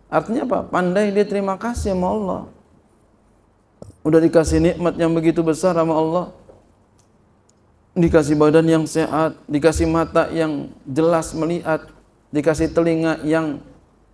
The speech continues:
jelas mendengar, dikasih lidah, mulut bicara dengan fasih, dikasih rasa yang begitu merasakan, dikasih badan yang sehat, jantung yang sehat, paru yang sehat, napas yang sehat.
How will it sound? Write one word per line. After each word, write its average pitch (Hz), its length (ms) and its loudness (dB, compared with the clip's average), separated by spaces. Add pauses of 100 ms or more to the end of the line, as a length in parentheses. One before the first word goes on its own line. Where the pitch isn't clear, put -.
(600)
jelas 170 400 2
mendengar, 165 640 -2 (640)
dikasih 160 480 0
lidah, 165 480 -2
mulut 165 400 0
bicara 165 400 0
dengan 165 320 -2
fasih, 160 400 -6 (1120)
dikasih 151 480 2
rasa 156 480 -4
yang 156 240 0
begitu 165 480 0 (160)
merasakan, 160 880 -4 (720)
dikasih 151 400 2
badan 160 400 0
yang 160 160 -2
sehat, 98 720 -6 (880)
jantung 165 480 0
yang 160 240 -2
sehat, 160 560 -6
paru 170 320 0
yang 165 240 -2
sehat, 165 560 -8
napas 170 480 -2
yang 165 160 -6
sehat. 170 480 -8